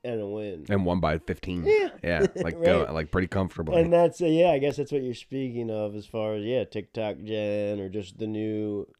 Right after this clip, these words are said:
Speaker 1: philosophy of just, just score.
Speaker 2: And I think we don't really see it as much on the collegiate level because a lot of those guys truly aren't that good at basketball. Like, a lot of these guys are not close to being pros. They do a couple of things
Speaker 1: Right,
Speaker 2: well.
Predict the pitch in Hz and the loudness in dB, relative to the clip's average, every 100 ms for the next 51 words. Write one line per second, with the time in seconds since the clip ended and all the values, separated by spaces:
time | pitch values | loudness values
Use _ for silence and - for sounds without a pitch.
0 | _ _ 104 101 101 101 101 98 98 90 | _ _ -6 -4 -4 -8 -12 -10 -8 -8
1 | 82 - _ 107 104 - _ _ _ - | -10 -18 _ -12 -12 -12 _ _ _ -12
2 | 127 - - 120 107 78 73 _ _ _ | -10 -10 -4 -2 -2 -6 -12 _ _ _
3 | 104 101 95 - 107 107 101 80 92 98 | -2 0 0 0 -2 0 -2 0 2 2
4 | 87 95 87 80 - - 87 82 78 80 | 4 4 4 0 -4 -4 -2 -2 -4 -4
5 | 76 78 76 76 73 - 71 73 85 85 | -6 -4 -6 -6 -6 -8 -6 -4 -2 -2
6 | - - 78 73 73 71 73 - 73 73 | -4 -6 -4 -2 -2 -4 -6 -6 -2 -2
7 | 69 - - _ _ _ 73 85 92 78 | -4 -12 -18 _ _ _ -4 0 0 0
8 | 71 76 - 65 - - 87 78 71 - | -6 -6 -8 -8 -10 -6 -4 -2 -4 -2
9 | 78 65 - _ _ 67 73 - 76 - | -4 -4 -12 _ _ -6 -6 -4 -6 -6
10 | - 76 76 73 67 80 85 87 78 80 | -2 -4 -2 -6 -4 0 2 2 0 -2
11 | 78 76 82 73 - - 90 85 - - | -4 -4 -6 -6 -10 -6 0 0 0 -8
12 | 76 67 78 73 78 85 73 78 71 67 | -10 -6 -4 -4 -4 -4 -2 -2 -2 -4
13 | - - 80 82 78 - 73 65 151 143 | -6 -2 0 0 -2 -4 -8 -8 -8 -2
14 | 143 139 123 110 87 85 82 76 69 78 | 0 2 0 -2 0 4 4 4 0 -2